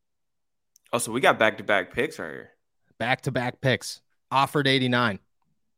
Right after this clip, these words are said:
Speaker 2: Do you take eighty-nine?
Speaker 1: Uh, I mean, that's,
Speaker 2: Oh.
Speaker 1: I feel like that's a pretty good, that's a pretty good, uh,
Speaker 2: Right? Like, you get to move up to one twenty-eight, you get another pick.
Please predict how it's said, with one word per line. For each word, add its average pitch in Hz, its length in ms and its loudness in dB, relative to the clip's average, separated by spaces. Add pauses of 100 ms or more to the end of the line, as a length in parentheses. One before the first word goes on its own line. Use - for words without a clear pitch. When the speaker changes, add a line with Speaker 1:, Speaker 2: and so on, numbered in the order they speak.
(1600)
Speaker 2:
Do 113 60 -10
you 110 40 -10
take 117 280 -6
eighty-nine? 131 500 -2 (2000)
Speaker 1:
Uh, 175 440 -8 (500)
I 117 120 4
mean, 120 240 2
that's, 123 240 6
Speaker 2:
Oh. 104 80 -4
Speaker 1:
I 92 120 6
feel 190 120 -4
like 175 140 0
that's - 160 -6
a 107 40 -12
pretty 104 300 -6
good, 101 300 -6
that's 95 220 -10
a 92 40 -18
pretty 98 240 -12
good, 98 260 -8
uh, 95 200 -6
Speaker 2:
Right? 165 260 4
Like, 135 260 0
you 123 80 -4
get 131 200 0
to 131 60 -4
move 139 200 2
up 147 160 4
to 147 80 2
one 143 180 6
twenty-eight, 147 420 2
you 143 60 -4
get 131 120 4
another 117 320 0
pick. - 360 -2